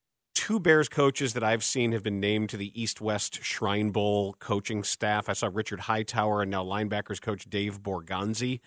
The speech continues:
In the, based on what we know in the past, whether it's been Shrine Bowl, Senior Bowl, et cetera, when they get an extra look or some inside opportunity, does that mean that we can,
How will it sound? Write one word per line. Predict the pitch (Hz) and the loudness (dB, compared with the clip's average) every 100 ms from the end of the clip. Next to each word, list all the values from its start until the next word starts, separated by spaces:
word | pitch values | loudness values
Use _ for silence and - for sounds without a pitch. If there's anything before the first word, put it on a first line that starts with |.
| - - - _ - 139 - | -20 -20 -20 _ -8 -8 0
In | 165 | 2
the, | 160 | 2
based | 131 226 254 | 4 4 6
on | |
what | 226 | 4
we | 185 | 6
know | 165 | 6
in | 143 | 4
the | |
past, | 117 123 123 - | 4 4 4 2
whether | 120 | 0
it's | 113 | 0
been | - 107 | -2 -6
Shrine | - 117 117 | -2 2 2
Bowl, | 110 110 110 107 | 4 4 4 4
Senior | - 127 117 113 | 2 2 2 2
Bowl, | 107 107 107 107 | 2 2 2 0
et | 101 - | -2 -4
cetera, | - 113 107 | 0 2 2
when | 101 110 | 2 2
they | 131 | 2
get | 127 208 254 | 2 2 4
an | 156 - | 2 2
extra | 143 - - 143 | -2 -2 -2 0
look | 117 113 120 - | 2 4 4 2
or | 101 113 | -6 -4
some | - 117 | -2 -2
inside | 113 117 127 117 | -2 0 0 2
opportunity, | 113 117 - 123 120 123 | 2 -2 -4 -2 0 0
does | 117 107 | -2 2
that | 151 190 | 4 4
mean | 139 147 165 170 170 156 - - - - | 2 4 4 4 4 0 -10 -20 -20 0
that | 143 | 2
we | 143 147 | 4 2
can, | - 156 139 131 131 | 4 6 6 4 2